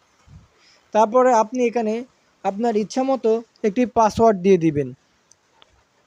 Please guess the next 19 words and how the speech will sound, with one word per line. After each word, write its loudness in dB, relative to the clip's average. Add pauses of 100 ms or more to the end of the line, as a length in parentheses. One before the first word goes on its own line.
(2000)
So, 4
আবার 4
সেম 4
পাসওয়ার্ড, 2 (3000)
আবার 2
সেই 4
যেই 4
পাসওয়ার্ডটি 0
উপরে -2
দিয়েছেন, 0
আবার 2
সেম 2
পাসওয়ার্ড 2 (480)
নিচে 4
কনফার্ম 0
পাসওয়ার্ডে 2
দিবেন, -2 (120)
একই -2
পাসওয়ার্ড, -2